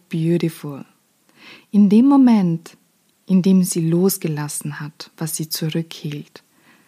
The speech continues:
hat sie Stärke in den neuen Möglichkeiten erfahren. Sie begann, die Gegenwart zu nutzen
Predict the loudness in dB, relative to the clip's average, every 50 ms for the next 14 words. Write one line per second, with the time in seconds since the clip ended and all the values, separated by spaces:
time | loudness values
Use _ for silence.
0 | _ _ -8 -8 -8 -8 -6 -2 2 2 2 2 0 -2 -2 -2 -2 -6 -8 _
1 | -14 -12 -12 -12 -12 -12 -12 -6 -4 -4 -2 -2 -2 -2 -2 0 0 0 2 4
2 | 4 4 4 2 0 -2 -4 -8 -10 -12 -14 -12 -12 -12 -10 -10 -10 -8 -8 -10
3 | -12 -12 -12 -12 -12 -12 -12 -14 -16 _ _ _ -20 _ _ _ -20 -20 -20 _
4 | _ _ -16 -6 -2 -2 0 2 0 0 0 0 2 4 4 4 2 0 -4 -6
5 | -4 -2 -2 0 2 2 2 2 0 -2 -2 -4 -4 -6 _ -16 -6 -4 -2 0
6 | 0 -2 -4 -6 -10 -4 -2 0 0 0 -2